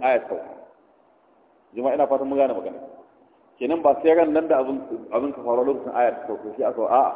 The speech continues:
Aya tana iya sauka bayan wata guda ko wata biyu ko shekara ma. Da faru, amma tana bayanin abun. Jama'a ina fatan mun fahimci magana. Allah ya samu dace. Sai ma da yace, "Wal ma'ana."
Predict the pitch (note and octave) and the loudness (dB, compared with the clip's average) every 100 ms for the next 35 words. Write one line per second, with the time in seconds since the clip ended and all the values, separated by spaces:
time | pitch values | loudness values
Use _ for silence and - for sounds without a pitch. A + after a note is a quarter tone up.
0 | - - - - - _ _ _ F3+ E3+ | -8 -14 -18 -20 -20 _ _ _ 4 4
1 | E3+ D3 C#3 C3+ D3 C3+ D3 D3+ D#3 D#3 | 2 -2 -2 -2 -2 2 2 2 0 0
2 | A#2+ B2+ C3+ C#3 D3+ C#3 A#2 B2 D3+ C3+ | 0 0 -2 -2 -4 -4 -4 -6 -8 -8
3 | A#2+ A#2 F#2 - - - - _ - A2+ | -6 -4 -4 -8 -16 -20 -20 _ -4 2
4 | A#2+ - - D3 F#3 E3 B2+ A#2+ D3 C#3+ | 4 2 2 0 2 2 4 6 6 4
5 | A#2+ G2+ G2+ - - - - - - _ | 2 -2 -4 -10 -16 -18 -20 -20 -20 _
6 | _ _ _ _ _ _ _ _ _ _ | _ _ _ _ _ _ _ _ _ _
7 | _ _ _ _ _ _ _ A#2 B2+ D3 | _ _ _ _ _ _ _ -6 -2 0
8 | B2+ C3 C3 B2 - A2 F#2 F2 - - | 0 0 -2 -6 -8 -6 -6 -6 -10 -20
9 | - - _ _ _ _ _ _ _ _ | -20 -20 _ _ _ _ _ _ _ _
10 | _ _ _ _ - A2 A#2 F2 G2+ F2+ | _ _ _ _ -10 -2 0 0 -4 -8
11 | E2 - - _ _ _ _ _ _ _ | -10 -12 -18 _ _ _ _ _ _ _
12 | _ _ _ _ _ _ _ _ _ _ | _ _ _ _ _ _ _ _ _ _
13 | _ _ G#3 A3+ G#3 G3+ - F3+ E3 F#3+ | _ _ 4 4 4 2 2 4 4 4
14 | G3 A#2+ | 2 0